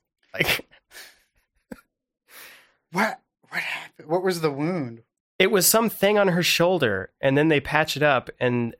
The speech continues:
Speaker 1: then it's, like, gone the next day.
Speaker 2: Oh, the
Speaker 1: Yeah.
Speaker 2: bullet. It was a gun.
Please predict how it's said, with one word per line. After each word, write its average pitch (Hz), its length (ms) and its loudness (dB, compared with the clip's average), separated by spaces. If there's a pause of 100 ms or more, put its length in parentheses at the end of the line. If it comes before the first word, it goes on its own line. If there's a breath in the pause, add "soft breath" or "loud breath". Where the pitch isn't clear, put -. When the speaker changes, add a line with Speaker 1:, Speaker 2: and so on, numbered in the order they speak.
(140)
Speaker 1:
then 127 160 2
it's, 131 180 -2
like, 117 260 -4
gone 127 280 2
the 120 80 0
next 110 280 -4
day. 98 280 -10 (160)
Speaker 2:
Oh, 254 200 4
the 196 120 0
Speaker 1:
Yeah. 165 40 -4
Speaker 2:
bullet. 208 300 2
It 180 40 -2
was 160 120 -4
a 160 60 -4
gun. 147 460 -2